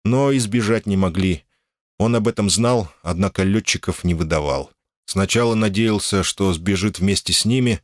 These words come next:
а потом его прижали, и он ушёл в одиночку. Судьба в очередной раз всё перекрутила и переиграла. Расклад изменился, и мы выдвинулись в сторону Тимана.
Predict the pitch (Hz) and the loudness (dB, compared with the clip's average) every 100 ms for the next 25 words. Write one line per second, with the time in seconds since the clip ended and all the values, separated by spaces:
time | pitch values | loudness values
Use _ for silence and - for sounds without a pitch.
0 | _ _ _ - 90 95 - 110 101 92 | _ _ _ -6 -2 -2 0 0 2 2
1 | 95 - 85 80 113 117 98 - - 92 | 0 0 -2 0 0 0 -2 -6 -4 0
2 | 92 90 - 107 92 85 85 85 76 - | 2 0 0 0 0 0 0 0 -2 -4
3 | 71 - _ _ _ _ _ _ _ - | -8 -18 _ _ _ _ _ _ _ -4
4 | 90 80 107 117 92 - 85 - 87 85 | -4 0 0 0 -2 -4 -2 -2 -2 -2
5 | 80 107 104 107 95 - - 90 92 165 | 0 2 2 2 0 -2 -2 -2 -2 -4
6 | - 82 - 98 90 78 85 80 76 78 | -4 -4 0 0 0 -2 -4 -4 -4 -2
7 | 80 76 76 - _ _ _ _ _ - | -2 -2 -6 -14 _ _ _ _ _ -2
8 | 92 - 98 92 85 73 82 87 113 - | -2 0 0 0 -2 -2 0 2 0 0
9 | - 92 - _ 82 85 90 87 98 85 | 0 -2 -4 _ -2 0 2 0 -2 0
10 | 85 78 78 - - - 92 85 80 - | -2 -2 -2 -2 -2 0 0 0 -2 -2
11 | 82 82 78 73 | 0 0 -4 -8